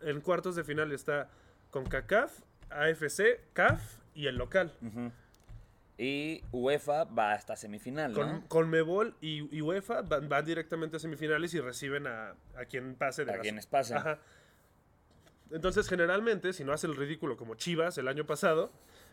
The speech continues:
Speaker 1: el equipo mexicano llega a la semifinal y pierde contra el de conmebol o contra el de uefa.
Speaker 2: Ujú.
Speaker 1: Siempre es lo mismo.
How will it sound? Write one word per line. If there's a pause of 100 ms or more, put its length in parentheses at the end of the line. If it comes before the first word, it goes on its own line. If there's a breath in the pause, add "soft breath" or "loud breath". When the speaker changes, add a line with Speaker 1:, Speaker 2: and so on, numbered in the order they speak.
(300 loud breath)
Speaker 1:
el
equipo
mexicano
llega
a
la
semifinal (720)
y
pierde
contra
el
de
conmebol
o
contra
el
de
uefa.
Speaker 2:
Ujú.
Speaker 1:
Siempre
es
lo
mismo.